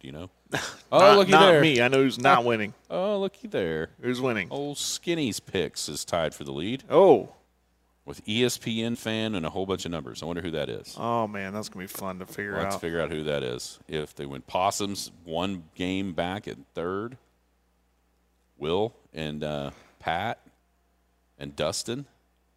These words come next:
Speaker 1: at nineteen and nineteen. Still with a chance. A good day today.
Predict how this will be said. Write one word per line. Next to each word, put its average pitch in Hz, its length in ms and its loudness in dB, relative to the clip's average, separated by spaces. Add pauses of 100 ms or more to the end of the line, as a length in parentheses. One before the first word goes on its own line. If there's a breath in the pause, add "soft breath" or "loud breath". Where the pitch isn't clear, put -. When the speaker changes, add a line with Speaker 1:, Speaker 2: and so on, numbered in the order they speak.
(320)
Speaker 1:
at - 100 -16
nineteen 92 400 -6
and 95 120 -4
nineteen. 117 560 -6 (680)
Still - 320 4
with 135 140 0
a 120 40 -4
chance. 117 340 -2
A 117 40 -6
good 123 300 4
day 117 220 4
today. 107 440 -2